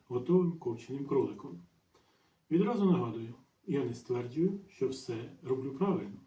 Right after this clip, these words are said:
Я лише ділюся власним досвідом. Спочатку кролики потрібно підготувати до копчення. І поки відбувається цей процес, на газову плиту я поставив каструльку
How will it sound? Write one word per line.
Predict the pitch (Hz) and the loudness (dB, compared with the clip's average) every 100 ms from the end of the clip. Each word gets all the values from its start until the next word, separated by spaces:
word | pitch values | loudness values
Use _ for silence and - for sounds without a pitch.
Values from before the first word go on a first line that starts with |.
| _ _ _ - | _ _ _ -4
Я | 131 | -2
лише | - - - 123 | -2 -6 -4 -2
ділюся | 143 156 160 165 170 - - | 0 0 0 -4 -6 -8 -6
власним | 113 104 - 139 | -4 -4 -4 2
досвідом. | 190 190 117 101 - - _ _ _ _ _ _ _ _ _ _ _ _ _ _ _ _ _ _ | 6 6 4 -4 -8 -18 _ _ _ _ _ _ _ _ _ _ _ _ _ _ _ _ _ _
Спочатку | - 196 269 269 208 | 2 4 4 0 -2
кролики | 220 214 180 175 | 2 4 4 2
потрібно | 175 180 175 165 151 - - - - - _ _ - - | 2 4 4 4 2 0 -8 -16 -20 -20 _ _ -20 2
підготувати | 170 135 139 151 135 - 120 - _ _ - | 4 4 4 4 2 0 -8 -16 _ _ -8
до | 117 | -6
копчення. | - 107 - 202 240 - - _ _ _ _ | -4 -6 -2 -2 -2 -6 -16 _ _ _ _
І | - | 0
поки | 180 202 196 156 143 151 | 4 6 6 4 2 2
відбувається | 147 156 143 123 120 - | 6 6 6 4 0 -4
цей | 117 143 139 | -2 2 4
процес, | 185 190 294 294 - - - _ - - _ - | 4 4 2 0 -4 -16 -20 _ -20 -20 _ 8
на | 175 | 12
газову | 175 143 156 | 12 10 8
плиту | 151 156 160 151 | 6 4 4 4
я | 135 123 - - | 4 2 -4 -2
поставив | 151 151 - 131 123 - | 2 2 0 -2 -4 -2
каструльку | 151 - 151 127 - 120 | -4 2 4 4 2 -12